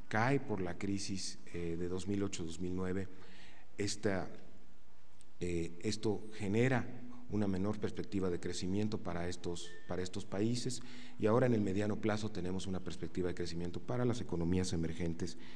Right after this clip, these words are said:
del cinco por ciento. Particularmente el caso de China es relevante. El ca-, eh, China se ha venido desacelerando. Lo que se espera de crecimiento para este año, eh,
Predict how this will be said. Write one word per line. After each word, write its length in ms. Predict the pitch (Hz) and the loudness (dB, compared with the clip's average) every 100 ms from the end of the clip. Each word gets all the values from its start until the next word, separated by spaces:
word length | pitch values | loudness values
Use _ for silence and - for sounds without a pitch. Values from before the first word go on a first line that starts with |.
| - - | -4 -2
del 140 | 92 87 | -2 -2
cinco 300 | 87 85 85 | -2 -2 -2
por 180 | - - | -2 -4
ciento. 320 | 78 - - - - - - | -4 -4 -4 -4 -4 -4 -2
Particularmente 800 | 113 113 120 127 143 143 143 120 | 0 0 0 2 2 4 2 2
el 80 | 107 | 0
caso 280 | 113 107 | 0 0
de 120 | 92 95 | 0 0
China 300 | 120 113 107 | 2 2 2
es 60 | |
relevante. 580 | 98 98 113 127 120 117 - - | 2 2 2 0 0 -2 -4 -2
El 60 | |
ca-, 160 | 131 120 - | -2 0 0
eh, 100 | 98 | 0
China 480 | - 147 143 147 143 - - - | 2 4 6 4 2 -2 -4 -4
se 200 | - 127 | 0 2
ha 60 | 135 | 6
venido 420 | 127 123 117 107 | 8 8 8 6
desacelerando. 800 | 92 92 - 87 95 101 101 107 - - - - | 4 0 0 2 4 4 2 0 -2 -4 -4 -2
Lo 140 | 101 104 | -2 0
que 80 | |
se 100 | 104 | 0
espera 320 | 95 - 120 117 | 0 4 4 4
de 120 | 95 | 2
crecimiento 560 | 92 98 92 101 101 | 0 0 2 2 0
para 180 | 101 90 | -2 -2
este 240 | 92 - 98 | -2 0 0
año, 300 | 98 98 - - - - - - - - | 2 0 0 -4 -4 -4 -4 -4 -4 -4
eh, 260 | 90 90 | -2 0